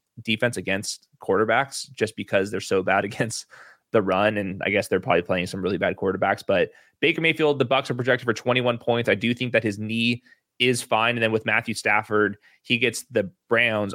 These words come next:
Obviously, Matthew Stafford is capable of some big games, but they've been running the ball more this year than they have in previous years. And obviously the,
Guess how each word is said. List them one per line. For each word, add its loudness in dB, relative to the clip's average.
Obviously, 0
Matthew -2
Stafford 0
is 0
capable 0
of 0
some -4
big 0
games, -6
but 0
they've 0
been 0
running 0
the 2
ball 0
more 2
this -2
year 2
than -8
they -2
have 0
in -8
previous 0
years. 2
And -6
obviously -2
the, -2